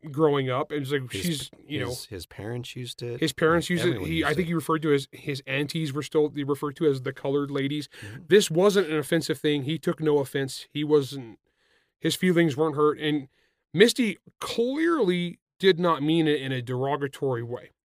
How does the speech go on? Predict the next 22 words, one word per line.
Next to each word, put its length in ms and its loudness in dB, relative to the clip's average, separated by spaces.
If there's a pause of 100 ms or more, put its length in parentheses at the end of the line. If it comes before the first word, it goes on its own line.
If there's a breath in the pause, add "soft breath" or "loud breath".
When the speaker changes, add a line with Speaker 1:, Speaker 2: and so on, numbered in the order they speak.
Speaker 2:
Context, 560 -6
it 80 -14
turns 320 -12
out, 200 -10
people, 380 -18 (240)
it 120 -12
matters. 500 -8 (300)
Speaker 1:
Well, 100 4
not 160 4
to 60 -4
Sifwa. 380 -4 (360 soft breath)
Speaker 2:
Not 140 -6
to 80 -6
them, 220 -6
though. 260 -14
Speaker 1:
Because 200 4
what 140 2
Speaker 2:
Mm-hmm. 80 -2
Speaker 1:
happened 300 0
then 100 -6
is 100 -6
Sifwa 520 -2